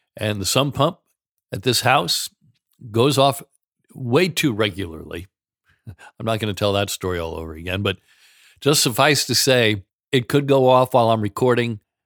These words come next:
I'm not editing it out. That's why season two of A Bigger Story is called the Sump Pump Sessions. Each episode has a title, too. I'll tell you about that in a minute. But first, I just finished my lunch of a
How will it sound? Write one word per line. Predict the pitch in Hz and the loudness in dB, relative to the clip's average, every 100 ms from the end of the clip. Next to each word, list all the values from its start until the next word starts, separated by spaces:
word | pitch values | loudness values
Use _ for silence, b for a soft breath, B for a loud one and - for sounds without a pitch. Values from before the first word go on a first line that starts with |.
| _ - | _ -10
I'm | 104 | -2
not | 117 117 117 | 0 0 2
editing | 113 110 104 | 0 0 0
it | 104 | 0
out. | 101 113 117 - _ b b b _ | 2 4 2 0 _ b b b _
That's | - 107 - | -4 -4 -2
why | 107 110 104 | 0 0 0
season | - 107 104 | -2 -2 -4
two | 95 113 | -2 -2
of | |
A | 101 | -2
Bigger | 101 101 92 | -2 -2 -4
Story | - - 117 117 110 | -6 0 2 4 2
is | 101 95 | 0 -4
called | - 104 95 | -2 -2 -2
the | 92 87 | -4 -6
Sump | - 120 120 | -2 -2 -2
Pump | 120 101 | -2 -2
Sessions. | - 113 113 131 123 - _ _ _ _ _ _ | -2 -2 0 -4 -6 -10 _ _ _ _ _ _
Each | 120 107 | -4 0
episode | 123 113 104 98 | 0 0 -4 -2
has | 104 95 | -2 -4
a | |
title, | 87 101 90 | -4 -4 -4
too. | - 117 | -4 -2
I'll | 95 | -2
tell | 98 104 | -2 -4
you | |
about | 95 87 | -4 -4
that | 92 90 | -4 -4
in | |
a | 85 | -6
minute. | 101 85 101 | -8 -8 -12
But | 98 85 | -16 -10
first, | 107 101 - | -6 -6 -6
I | 92 82 b b b b b b | -8 -8 b b b b b b
just | - 117 117 - | -2 0 0 -2
finished | 113 117 107 - | -2 -2 -2 -4
my | 104 101 | 0 0
lunch | 95 104 127 - - | 0 -2 0 -2 0
of | 90 82 | -4 -4
a | 80 | -10